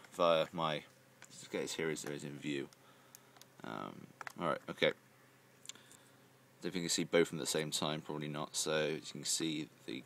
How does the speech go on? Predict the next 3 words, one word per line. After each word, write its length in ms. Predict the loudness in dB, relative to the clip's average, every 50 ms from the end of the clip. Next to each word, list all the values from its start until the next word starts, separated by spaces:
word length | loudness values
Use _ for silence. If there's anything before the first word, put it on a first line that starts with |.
| -12 -10
camera 560 | -6 -4 -4 -2 -2 -4 -4 -4 -6 -6 -8 -10 -18 -20 -20 -20 -20 -20 -20 -20 -20 -20 -20 -20 -20 -20 -20 -20 -20 -20 -20 -20 -20 -20 -20 -20 -20 -20 -20 -20 -20 -20 -20 -20 -20 -20 -20 -20 -20 -20 -20 -20 -20 -20 -20 -20 -20 -20 -20 -20 -20 -20 -20 -20 -20 -20 -20 -20 -20 -20 -20 -20 -20 -20 -20 -20 -20 -20 -20 -20 -20 -14 -6 0
works, 380 | 0 0 0 0 -4 -4 -4 -4
okay. 340 | -4 -2 0 2 2 2 0